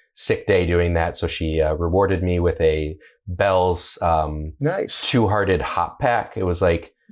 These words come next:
Speaker 2: Nice.
Speaker 1: four different kinds of Bell's, um, I P As. Um, and, uh, I've been, you know, slowly working my way through some of those. I haven't tried 'em all yet. Haven't tasted 'em all.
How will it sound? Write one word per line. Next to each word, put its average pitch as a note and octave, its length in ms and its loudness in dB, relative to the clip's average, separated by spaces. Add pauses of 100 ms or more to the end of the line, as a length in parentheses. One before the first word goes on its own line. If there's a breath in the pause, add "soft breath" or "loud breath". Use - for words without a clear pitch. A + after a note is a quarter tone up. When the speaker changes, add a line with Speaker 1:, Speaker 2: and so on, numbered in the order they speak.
(280)
Speaker 2:
Nice. - 300 -6
Speaker 1:
four G#2+ 240 4
different G#2 400 0
kinds F#2 480 0
of F2 240 -2
Bell's, E2+ 760 0
um, D#2 520 0
I D#2+ 160 0
P D#2+ 240 0
As. D#2+ 400 0 (500 soft breath)
Um, D2+ 560 -2
and, D#2 400 0
uh, D2+ 260 2
I've E2 160 0
been, D#2+ 320 0 (200)
you F2+ 160 -4
know, D#2+ 80 0
slowly A#2+ 480 2
working F#2 360 0
my E2+ 120 0
way E2+ 240 0
through E2+ 140 -8
some E2 200 0
of E2 80 0
those. D#2+ 300 2
I F#2+ 80 4
haven't D#2 260 0
tried E2+ 220 0
'em E2 100 0
all E2+ 140 2
yet. E2 260 2
Haven't E2 240 -2
tasted F2 320 0
'em E2 80 -2
all. E2 320 0